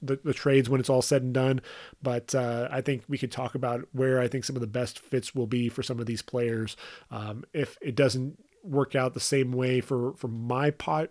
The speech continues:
or for my mock draft, at least looking at where might these players, what, what are other fits for some of these players as well? So we'll get into that. We'll talk about that, uh, tomorrow. So I, I hope you've enjoyed the content. We'll do this again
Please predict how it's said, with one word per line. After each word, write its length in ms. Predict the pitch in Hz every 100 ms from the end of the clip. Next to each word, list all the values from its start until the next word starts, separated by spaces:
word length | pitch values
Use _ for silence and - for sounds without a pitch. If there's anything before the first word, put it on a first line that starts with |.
| -
or 80 |
for 160 | 160 156
my 240 | 143 151 156 - -
mock 320 | - 151 156 -
draft, 440 | 165 165 170 - - - - -
at 80 |
least 240 | 156 170 -
looking 260 | 160 151
at 300 | 143 135 147
where 500 | 165 117 139 156 156 156 - _ _ _ _ _
might 320 | 135 139 135
these 160 | 135 117
players, 340 | - 127 123
what, 280 | 123 156 180
what 160 | 160
are 120 | 180 -
other 220 | 147 143
fits 400 | - - 131 -
for 140 | -
some 140 | 131 123
of 60 |
these 140 | 117 -
players 320 | 131 120 101
as 140 | 98
well? 160 | 123 110
So 120 | -
we'll 120 | 139
get 160 | 143 147
into 120 | 139
that. 220 | 131 135
We'll 60 | 127
talk 220 | 135 127
about 260 | 135 123 120
that, 240 | 123 123 - - -
uh, 220 | - 113 113
tomorrow. 680 | - 120 139 156 156 160 156 - - - _ _ _ _ _
So 100 | 180
I, 280 | 151 160 147
I 20 |
hope 160 | 151
you've 120 | 180 147
enjoyed 300 | 143 156 143
the 60 |
content. 580 | - 160 175 196 226 240 _ _ _ _ _ _ _ _ _ _ _ _ _ _ _
We'll 100 | -
do 160 | 139 156
this 200 | 151 139
again 520 | 143 151 151 156 151